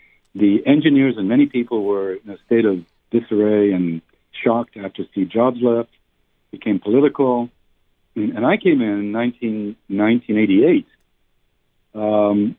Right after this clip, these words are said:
and said, sort of, in-, correct, you know, politically incorrect. I said, "Well, what's the future of Apple beyond the personal computer? 'Cause the personal computer is not it by itself." And then began to spun,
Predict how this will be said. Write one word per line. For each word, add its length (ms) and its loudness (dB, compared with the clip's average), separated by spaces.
and 640 2
said, 400 0
sort 180 0
of, 40 -6
in-, 760 2
correct, 320 2
you 100 2
know, 100 0
politically 420 0
incorrect. 520 0
I 80 -4
said, 160 -2
"Well, 260 2
what's 240 -2
the 60 -8
future 420 -2
of 80 -2
Apple 420 -2
beyond 640 -2
the 60 -8
personal 320 -6
computer? 380 0
'Cause 140 -16
the 60 -8
personal 320 -2
computer 320 -4
is 80 -6
not 200 -4
it 180 -2
by 140 -2
itself." 340 -10
And 160 4
then 340 4
began 320 0
to 80 -10
spun, 240 -2